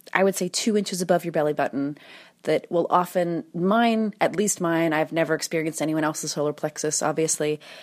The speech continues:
Mine will contract or feel like someone is flicking it when I'm irritated, when I'm angry, when I'm annoyed, when I'm frustrated, or when I'm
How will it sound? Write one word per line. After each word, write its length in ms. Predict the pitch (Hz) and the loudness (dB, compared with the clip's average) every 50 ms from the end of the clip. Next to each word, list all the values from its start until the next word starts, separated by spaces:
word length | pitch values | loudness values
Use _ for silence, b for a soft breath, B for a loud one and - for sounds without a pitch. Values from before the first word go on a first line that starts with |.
| B B B | B B B
Mine 460 | - 175 180 170 170 175 185 185 185 | 2 2 4 4 4 2 0 2 2
will 140 | 180 175 165 | 4 2 2
contract 760 | - - 175 175 - - 185 165 175 196 - _ - - - _ _ _ _ _ _ _ _ | 0 -4 -8 -6 0 4 4 4 4 2 -2 _ -14 -14 -14 _ _ _ _ _ _ _ _
or 120 | - 175 170 | 2 2 2
feel 220 | - - 180 180 | 2 2 2 2
like 120 | 170 165 - | 2 2 0
someone 240 | - 175 165 160 | -2 -2 0 0
is 140 | 151 147 - | 0 0 -2
flicking 480 | - - - - - 196 190 - 165 151 | -4 -8 -4 -2 0 0 0 0 -2 -2
it 180 | 147 147 - - _ _ | -2 -4 -6 -8 _ _
when 180 | - 160 156 156 | -6 -4 -2 -2
I'm 200 | 147 147 143 - | -2 -4 -4 -2
irritated, 580 | - 170 180 180 - 202 190 185 185 180 175 | -2 -2 -2 -2 -2 -2 0 0 0 0 -2
when 100 | 175 151 | -4 -6
I'm 120 | 147 139 - | -6 -6 -6
angry, 480 | - 139 151 165 156 160 165 160 160 160 | -4 -4 -2 -2 -2 -2 -2 -2 -4 -4
when 180 | 160 160 147 | -4 -6 -6
I'm 60 | 147 143 | -4 -4
annoyed, 640 | 143 143 147 156 160 160 160 151 156 156 147 151 | -4 -2 -2 -2 0 0 0 0 -2 -2 -4 -6
when 140 | - - 156 | -6 -6 -4
I'm 100 | 147 147 | -4 -4
frustrated, 640 | 147 - 151 147 - - 160 151 147 151 143 143 - - | -4 -4 -4 -4 -6 -6 -6 -4 -2 -4 -4 -6 -6 -8
or 100 | - 160 | -6 -4
when 180 | 151 156 151 156 | -2 -2 0 0
I'm 220 | 151 151 151 151 | 0 -2 -4 -6